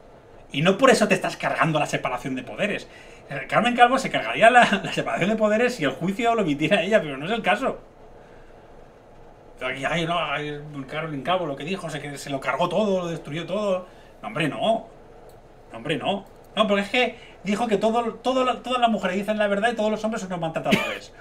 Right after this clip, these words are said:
<laughs> Otro hombre de paja, por cierto. Nadie ha dicho eso nunca. Fabrican ese ideario de que la, las personas feministas, los políticos de izquierdas,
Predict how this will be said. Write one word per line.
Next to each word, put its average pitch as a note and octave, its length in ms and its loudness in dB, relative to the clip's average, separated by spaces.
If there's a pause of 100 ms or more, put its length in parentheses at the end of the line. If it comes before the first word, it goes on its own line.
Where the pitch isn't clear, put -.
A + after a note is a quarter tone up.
<laughs> - 160 -20
Otro G3 320 10
hombre F#3+ 220 8
de F3 80 2
paja, - 380 -4
por - 120 -14
cierto. D#3 420 -4 (340)
Nadie G3+ 440 6
ha C#4 40 10
dicho C4+ 240 4
eso C#4 180 2
nunca. B3+ 460 2 (640)
Fabrican B3 580 4
ese A#3+ 160 -2
ideario A#3 560 2
de G3 140 -4
que D3 200 -4
la, - 180 -8 (140)
las - 100 -8
personas B3 340 -2
feministas, G#3+ 680 0 (280)
los - 80 -8
políticos B3 400 -2
de G3+ 60 0
izquierdas, A3 680 2